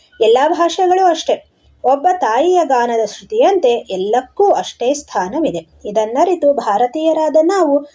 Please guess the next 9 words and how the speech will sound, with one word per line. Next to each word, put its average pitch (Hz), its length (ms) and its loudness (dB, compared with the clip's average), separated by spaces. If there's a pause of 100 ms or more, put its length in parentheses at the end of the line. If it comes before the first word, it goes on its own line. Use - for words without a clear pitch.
(220)
ನೆರೆಹೊರೆಯ 302 680 2
ಭಾಷೆಗಳನ್ನು 240 840 -2
ದ್ವೇಷಿಸದೆ 185 1000 -4 (100)
ನಮ್ಮ 311 260 2
ನಮ್ಮ 392 300 2
ಭಾಷೆಗಳನ್ನು 233 680 0
ಗೌರವಿಸಿ, 269 800 0
ಪ್ರೀತಿಸಿ, 262 580 -2
ಅಭಿವೃದ್ಧಿಗೊಳಿಸಿದರೆ 226 1400 -2